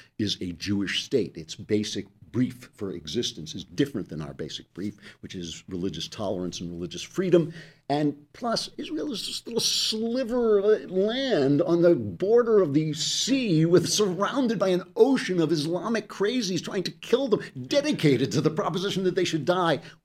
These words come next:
We're not in that position. We can afford a little bit more tolerance. We can afford to be, you know, there were people making really bad arguments, like, "How many lives is it worth to you?" Well, how many lives is it worth to me to go into space? How many lives is it worth, worth to me to drive a car?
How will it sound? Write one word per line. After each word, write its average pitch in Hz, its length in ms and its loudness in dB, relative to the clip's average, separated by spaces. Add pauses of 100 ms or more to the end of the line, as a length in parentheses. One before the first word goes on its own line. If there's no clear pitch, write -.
We're 143 180 8
not 127 180 4
in 107 100 2
that 104 160 -4
position. 85 480 -4
We 101 140 -4
can 107 120 -6
afford 101 580 -2 (180)
a 113 60 -4
little 98 200 0
bit 87 240 -2
more 92 160 -2
tolerance. 87 580 -4
We - 60 -16
can 87 100 -6
afford 95 320 -6
to - 60 -18
be, 95 100 -8 (220)
you 185 60 0
know, 156 80 6
there 131 100 2
were 139 60 4
people 139 240 -2
making 110 300 2
really 120 220 2
bad 98 260 -2
arguments, 85 420 -4
like, - 100 -14
"How - 180 -2
many 170 200 8
lives 135 500 2
is 95 140 -6
it - 60 -10
worth 117 280 -2
to - 80 -8
you?" 78 140 -6 (200)
Well, - 120 -6
how 202 80 -2
many 202 200 0
lives 175 360 -2
is 143 120 -4
it 160 160 -10
worth 156 220 -6
to 160 80 -10
me 156 80 0
to 151 80 -4
go 160 140 -4
into 156 140 -8
space? - 440 -4
How 90 80 -14
many 110 180 -4
lives 107 320 -6
is 98 120 -6
it - 120 -12
worth, 110 180 -6 (100)
worth 113 300 -6
to 120 60 -6
me 110 100 -2
to 98 60 -8
drive 110 280 -4
a 101 40 -4
car? - 480 -8